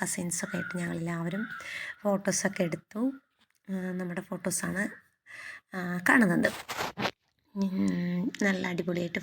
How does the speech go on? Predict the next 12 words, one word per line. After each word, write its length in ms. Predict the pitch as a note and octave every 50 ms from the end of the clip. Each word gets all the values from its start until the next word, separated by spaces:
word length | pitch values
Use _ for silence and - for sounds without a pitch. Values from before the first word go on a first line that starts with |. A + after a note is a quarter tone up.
| F#3
ഫോട്ടോസൊക്കെ 460 | F#3 F3 - E3+ E3 - - - - F#3 D#3+
എടുത്തു. 240 | D#3+ - - - A3+ A#3 - _ _ _ _ _ _ _ _ _ _ _ _ _ _ _ _ _ _ _ _ _ - _ _ _ _ _ -
പിന്നെ 340 | F#3+ F#3 F3+ F3+ F3+ F3+ F3+ F3 F3+ F3
ചെക്കൻ്റെ 320 | - - F#3+ - G3 F#3+ F#3+ G3
കൂടെ 180 | - G3 F3 F3+ F3+
ഞങ്ങൾ 260 | F#3 F3+ F3 F3 E3+ F3 F#3 F#3+ F#3
ഫോട്ടോ 260 | - F#3+ F3 E3+ - F3+
എടുത്തു. 260 | F3 D#3+ E3 - A3 A3 A#3 C4+ - _ _ _ _ _ _ _ - - - - - - - -
പിന്നെ 180 | - G#3+ G3+ G#3 G3+ G3+
ചെക്കൻ്റെയും 400 | - F#3+ - - F3+ F3+ F#3 F#3
പെണ്ണിൻ്റെയും 300 | F3+ F3 F3 E3+ E3+ G3 -
കുറേ 140 | G#3 G3+ G#3